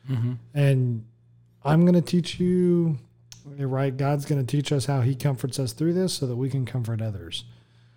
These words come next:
Speaker 1: Mm.
Speaker 2: And, um, from, from Second Corinthians one there. And so, you know, in some ways, like, that in-, that investing in them is sometimes is saying, "Hey, I'm agreeing to come alongside you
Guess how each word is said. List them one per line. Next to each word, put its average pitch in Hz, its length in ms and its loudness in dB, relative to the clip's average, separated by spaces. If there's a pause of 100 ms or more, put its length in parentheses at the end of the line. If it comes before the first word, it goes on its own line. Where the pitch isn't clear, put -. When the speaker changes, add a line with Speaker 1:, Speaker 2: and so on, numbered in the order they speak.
(160)
Speaker 1:
Mm. 120 220 -2 (200)
Speaker 2:
And, 135 340 2
um, 120 360 0
from, 120 260 -2
from 123 260 -4
Second 120 320 -2
Corinthians 110 420 -2
one 110 160 -4
there. 98 260 -10 (120)
And 135 200 0
so, 147 460 6 (1160)
you 131 120 -2
know, 123 320 2
in 127 200 -2
some 147 260 2
ways, 127 500 2
like, 117 300 0 (1040)
that 143 200 4
in-, 131 200 2
that 143 200 4
investing 135 560 2
in 123 100 0
them 120 280 0
is 107 80 -4
sometimes 139 420 2
is 113 160 0
saying, 127 300 -2
"Hey, 120 340 0 (640)
I'm 170 220 4
agreeing 165 380 6
to 143 80 4
come 143 260 2
alongside 135 720 0
you 208 460 2